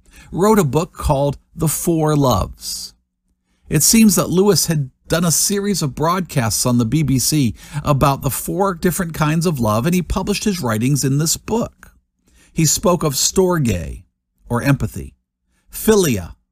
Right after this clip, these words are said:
or friendship, eros, romantic love, and agape, the unconditional love of God.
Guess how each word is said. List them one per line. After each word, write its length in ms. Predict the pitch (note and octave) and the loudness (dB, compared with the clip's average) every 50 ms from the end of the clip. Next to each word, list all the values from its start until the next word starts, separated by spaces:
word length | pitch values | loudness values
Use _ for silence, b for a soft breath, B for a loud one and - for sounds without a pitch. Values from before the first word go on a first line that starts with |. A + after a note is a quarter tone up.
| _ _ _ | _ _ _
or 140 | A2+ A2 F#2+ | -6 -6 -4
friendship, 680 | - - E3 E3 E3+ D#3 - - A2 - - _ - - _ _ _ _ _ _ _ _ _ _ | -2 0 0 2 2 0 0 -2 -6 -8 -10 _ -20 -20 _ _ _ _ _ _ _ _ _ _
eros, 760 | - D3+ F3 F3+ D#3+ A#2+ F#2+ E2 E2+ - - - - - - - _ _ _ _ _ _ | -2 2 2 4 4 2 2 0 -4 -6 -8 -8 -8 -10 -12 -16 _ _ _ _ _ _
romantic 580 | - A2+ A2+ A#2+ C3+ D3 E3 D#3+ - C#3 A2 - | -4 0 2 2 4 4 2 2 0 -2 -2 -2
love, 400 | F#2 F2+ E2 D#2 D#2+ - - _ _ _ _ _ _ _ _ _ _ _ _ _ _ _ _ - | -4 -6 -6 -8 -10 -12 -16 _ _ _ _ _ _ _ _ _ _ _ _ _ _ _ _ 0
and 200 | A#2 A2 G2+ - - - | 0 0 0 -2 -2 0
agape, 720 | A#2 B2+ C3+ A#2+ A#2+ G#2+ - G2+ F2+ E2+ D#2+ - E2+ - _ _ _ _ _ _ _ | 2 2 2 2 0 0 0 -2 -4 -4 -4 -10 -14 -16 _ _ _ _ _ _ _
the 200 | - A2+ A#2+ - - | -4 -4 -2 0 0
unconditional 880 | A2+ A#2 C#3 C#3+ B2+ - D#3 D3 C#3 A#2 A2 G2+ - - A#2 A2+ A2+ A2+ | 2 2 2 2 2 0 0 0 2 2 0 -2 0 0 2 2 2 0
love 440 | A2 G2+ F#2+ G2 G2 F2+ E2+ - - - | 0 0 -2 -2 -4 -4 -8 -12 -10 -8
of 160 | G2+ F#2 F2 | -8 -6 -6
God. 360 | - - D2 - - - | -8 -10 -12 -14 -18 -20